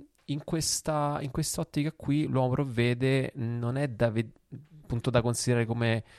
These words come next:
sai, una, una visione un po' naif dell'uomo che va a caccia e la donna che sta dentro la caverna con i cuccioli. Non è di questo che stiamo parlando, eh, ma è proprio, mm,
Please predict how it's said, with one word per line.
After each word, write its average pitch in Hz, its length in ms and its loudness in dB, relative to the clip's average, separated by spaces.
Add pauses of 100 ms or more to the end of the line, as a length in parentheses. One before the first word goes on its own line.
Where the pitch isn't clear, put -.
(680)
sai, 131 240 6
una, 120 340 4
una 123 140 4
visione 131 380 4
un 123 140 2
po' 139 160 6
naif 135 880 4
dell'uomo 123 420 4
che 123 120 2
va 110 140 2
a - 100 0
caccia 131 500 2
e 113 40 6
la 110 60 4
donna 120 280 4
che 110 80 0
sta - 140 -4
dentro 110 300 -2
la 107 100 4
caverna 104 960 4
con 110 140 2
i 107 60 2
cuccioli. 92 560 0
Non 113 160 2
è 117 180 4
di 104 160 -4
questo 104 300 2
che 98 60 0
stiamo 113 240 0
parlando, 117 720 2 (100)
eh, 135 100 -4
ma 120 320 0
è 110 100 0
proprio, 117 680 2 (120)
mm, 127 380 -8